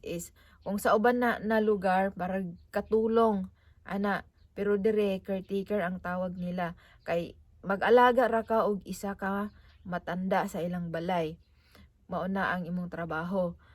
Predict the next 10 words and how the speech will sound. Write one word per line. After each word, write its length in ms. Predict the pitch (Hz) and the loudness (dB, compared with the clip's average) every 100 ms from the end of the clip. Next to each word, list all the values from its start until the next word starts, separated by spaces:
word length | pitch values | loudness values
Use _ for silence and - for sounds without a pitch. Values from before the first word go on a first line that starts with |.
| - _ - | -20 _ -20
So, 480 | - 190 175 160 - | -8 -2 0 -2 -4
kay 160 | 196 | -4
dili 240 | 185 226 240 | -2 2 2
man 200 | 254 254 | 0 -2
sila 400 | 262 247 240 233 | 2 4 6 4
diri, 240 | 202 220 214 | 4 2 2
guys, 400 | 214 208 208 - - _ | 4 4 0 -8 -20 _
basta-basta 920 | - 202 - 214 208 202 208 202 208 208 - 185 | -8 -6 -4 0 0 -2 -2 0 -2 -6 -12 -12
makakuha 640 | 190 180 185 196 208 - | -10 -10 -6 -2 0 0
og 320 | 185 202 202 | 2 0 0